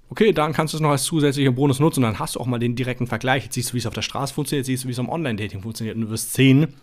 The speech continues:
dass du einfach, äh, geilere Ergebnisse auf der Straße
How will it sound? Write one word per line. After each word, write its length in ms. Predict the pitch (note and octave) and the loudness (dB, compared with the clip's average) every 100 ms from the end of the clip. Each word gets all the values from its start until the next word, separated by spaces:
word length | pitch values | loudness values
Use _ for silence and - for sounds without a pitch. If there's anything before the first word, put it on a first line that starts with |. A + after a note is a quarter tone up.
| - - | -18 -6
dass 180 | A2 G2+ | -4 0
du 80 | A#2+ | 0
einfach, 360 | A2+ A#2+ A2+ - - - - - | 2 0 -2 -6 -20 -20 -20 -4
äh, 400 | A#2 A#2 A2 A2 | 0 2 2 0
geilere 360 | A2+ A2+ A2+ | 0 2 2
Ergebnisse 420 | A2+ A2+ A2+ A2+ A2 | 0 0 0 0 0
auf 60 | |
der 100 | G#2+ | -2
Straße 640 | G#2+ - A#2+ - A#2 A#2 | -4 -2 -2 0 -2 -2